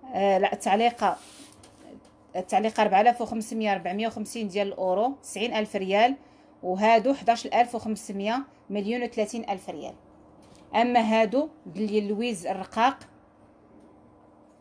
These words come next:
ها نتوما البنات، ها لويز الرقيق، ها نتوما هذيك د لويزه رقيقه، ها هي البنات، ها الحلقات ديالها، ها التعليقه ديالها، وها الخاتم ديالها.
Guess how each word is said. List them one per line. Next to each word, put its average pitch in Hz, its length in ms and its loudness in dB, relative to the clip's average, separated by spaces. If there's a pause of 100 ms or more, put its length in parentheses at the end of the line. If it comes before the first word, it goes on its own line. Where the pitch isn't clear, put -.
(120)
ها 202 100 -4
نتوما 226 280 -2
البنات، 170 400 -4 (120)
ها 202 180 0
لويز 208 320 2
الرقيق، 220 400 0 (1700)
ها 185 120 -8
نتوما 196 460 -2 (180)
هذيك 190 220 -2
د 170 80 -8
لويزه 208 340 2
رقيقه، 208 580 0 (400)
ها 190 80 0
هي 220 240 2
البنات، 196 320 -2
ها 226 40 0
الحلقات 214 560 -2
ديالها، 190 400 0
ها - 20 2
التعليقه 202 500 -2
ديالها، 190 500 -2 (540)
وها 185 160 -2
الخاتم 220 440 0
ديالها. 190 540 -2